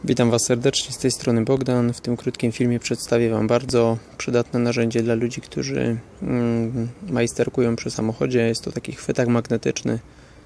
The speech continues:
W sklepach go kupicie od piętnastu do trzydziestu złotych. E, zaletą tego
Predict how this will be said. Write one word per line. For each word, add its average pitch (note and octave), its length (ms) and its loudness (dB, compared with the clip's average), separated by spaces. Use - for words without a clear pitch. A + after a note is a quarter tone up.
W - 60 -10
sklepach A2+ 400 0
go A#2+ 120 0
kupicie B2 360 -4
od A#2 100 -4
piętnastu A#2+ 480 -2
do A2+ 80 0
trzydziestu A#2 540 -4
złotych. B2 480 0
E, B2+ 260 0
zaletą A#2 420 2
tego A#2 360 0